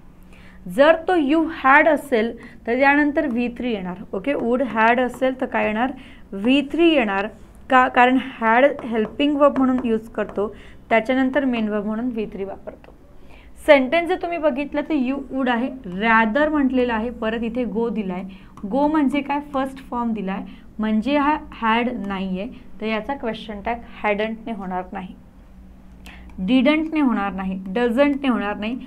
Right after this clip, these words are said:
म्हणजे तो यू वुड आहे तर त्याचा question tag वुडंटने होणार आणि option four जे आहे ते आपलं correct option या ठिकाणी असणार आहे. ओके, मग ह्या स्लाइडमध्ये आपण लक्षात ठेवलं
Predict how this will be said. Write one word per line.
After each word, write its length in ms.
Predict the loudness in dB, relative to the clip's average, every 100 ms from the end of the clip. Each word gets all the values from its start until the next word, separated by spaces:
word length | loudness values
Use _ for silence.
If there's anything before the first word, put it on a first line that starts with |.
| -16 -14
म्हणजे 220 | -8 -4 -2
तो 40 | 0
यू 340 | 0 0 -2
वुड 280 | -2 -2 0
आहे 240 | 0 -2
तर 40 | -4
त्याचा 260 | -6 -8
question 500 | -10 -10 -10 -10 -10 -8
tag 140 | -10 -10 -14 -10
वुडंटने 500 | -6 -4 -4 -6 -6
होणार 240 | -4 -4
आणि 200 | -6 -10 -12
option 340 | -14 -10 -10
four 380 | -8 -4 0 0
जे 160 | 0 -2
आहे 260 | -2 -6 -10 -16 -18 -8 2
ते 100 | 2
आपलं 400 | 2 -4 -8 -2
correct 380 | 0 0 -2 -8 -8
option 460 | -8 -4 -2 -2 -4
या 60 | -6
ठिकाणी 520 | -4 -6 -6 -6 -6 -8 -16 -16 -12
असणार 360 | -12 -12 -12 -12
आहे. 260 | -14 -20 -20 -20 -20 -20 -10
ओके, 300 | -6 -2 -2 -2 -12 -20 -12
मग 320 | -2 2 2 0 -10
ह्या 340 | -6 2 2
स्लाइडमध्ये 540 | 2 0 0 0 0 -2
आपण 180 | -2
लक्षात 360 | -6 -6 -6 -8
ठेवलं 340 | -8 -8 -8